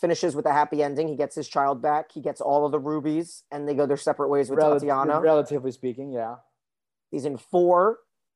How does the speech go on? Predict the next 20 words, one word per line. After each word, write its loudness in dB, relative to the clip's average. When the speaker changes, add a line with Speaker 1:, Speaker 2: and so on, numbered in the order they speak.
Speaker 1:
finishes -4
with -2
a 4
happy 0
ending. -4
They -2
defeat -8
Changretta 2
Speaker 2:
Changrettas, -10
Speaker 1:
by, 2
Speaker 2:
right. -6
Speaker 1:
by 0
faking -2
Arthur's 0
death -2
and -12
calling 0
on -2
Capone. -2
Season -6